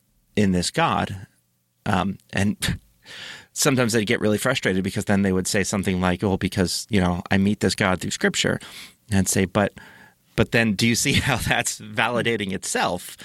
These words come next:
that God is true because the Bible says God is true, and the God is because the Bible is, because," and that's kind of circular. And we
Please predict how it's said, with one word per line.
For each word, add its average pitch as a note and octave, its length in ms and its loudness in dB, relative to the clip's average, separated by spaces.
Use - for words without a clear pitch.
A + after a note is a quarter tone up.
that G#2+ 320 0
God B2 220 2
is A2+ 120 -2
true A#2+ 180 0
because G#2 260 -2
the G#2+ 100 -2
Bible G2 300 0
says A#2 280 0
God F#2+ 220 0
is F2+ 160 -4
true, F#2 340 0
and G2+ 220 2
the G#2 160 -2
God A2 300 4
is G2+ 160 2
because G#2+ 440 0
the - 100 0
Bible G2 440 2
is, F#2 260 0
because," - 520 -2
and F#2 260 0
that's - 260 -2
kind G#2+ 240 2
of F2+ 80 0
circular. G2 460 2
And F2+ 260 0
we F#2 140 -2